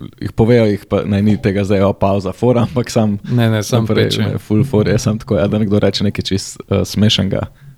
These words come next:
Speaker 1: in gre sam naprej in je res, mislim, čist frekvenca for je impresivna. Ritem je pač neverjeten.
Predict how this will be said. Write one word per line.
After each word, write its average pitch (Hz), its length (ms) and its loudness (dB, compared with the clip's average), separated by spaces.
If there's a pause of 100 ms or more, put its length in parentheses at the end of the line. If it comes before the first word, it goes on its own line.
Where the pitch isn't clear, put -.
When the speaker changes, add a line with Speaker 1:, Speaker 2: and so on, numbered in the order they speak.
Speaker 1:
in 98 180 0
gre 98 140 -2
sam 95 200 -2
naprej 98 320 -2
in 92 100 -2
je 92 140 0
res, 98 300 -2
mislim, 92 380 -2
čist - 300 -10
frekvenca - 520 0
for - 240 -2
je - 120 -2 (200)
impresivna. 90 600 -2 (640)
Ritem 101 440 2
je 98 100 0
pač - 280 -4
neverjeten. 92 600 -2